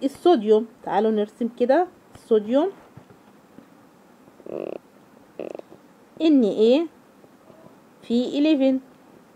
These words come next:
المغنيسيوم ام جي في تويلف،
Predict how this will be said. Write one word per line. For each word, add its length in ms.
المغنيسيوم 880
ام 220
جي 520
في 260
تويلف، 500